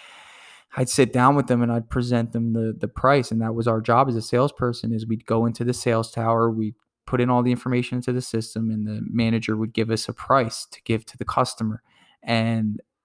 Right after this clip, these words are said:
the price would, you know, I would, I would outline the price, and kinda like how I teach you guys how to present the price in person, that's where I got it from. And essentially, um, you know, I s-,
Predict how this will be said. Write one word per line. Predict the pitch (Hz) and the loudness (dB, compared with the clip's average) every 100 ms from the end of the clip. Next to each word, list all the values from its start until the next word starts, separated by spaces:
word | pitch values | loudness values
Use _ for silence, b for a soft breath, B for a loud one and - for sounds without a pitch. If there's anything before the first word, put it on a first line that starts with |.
| 113 | -8
the | 113 113 110 107 - | -4 -4 -4 -8 -4
price | - 120 120 - | 2 4 4 0
would, | 120 117 113 143 | 0 2 2 0
you | 98 117 | 0 0
know, | 110 110 | 0 -2
I | 110 | -2
would, | 110 107 | -2 -2
I | - | -2
would | 110 110 | -2 0
outline | 117 117 117 | 0 2 2
the | 110 | 2
price, | - 156 160 156 | 4 4 4 2
and | - 110 107 - | -4 -4 -6 -6
kinda | - 123 120 | 2 4 4
like | 120 113 | 2 0
how | 117 113 | 0 0
I | 110 - | 0 -4
teach | 123 120 | -6 -4
you | 120 | 0
guys | 117 117 113 | 0 0 0
how | 120 | 0
to | 117 | 0
present | - 117 117 | -2 -2 -2
the | 104 | -6
price | 110 117 113 | -2 0 0
in | 117 113 | -4 -2
person, | 127 151 - | 4 4 2
that's | 117 110 - | -4 -4 -4
where | 113 | -2
I | |
got | 113 117 147 | 0 2 2
it | |
from. | - 120 113 | 0 -2 -2
And | 110 | -6
essentially, | - 131 - 123 117 113 B B B | -4 -4 -2 -2 -2 -4 B B B
um, | - 113 110 107 | -4 -2 -2 -4
you | 117 | -2
know, | 113 110 | 0 0
I | 113 | -2
s-, | 107 - | -4 -8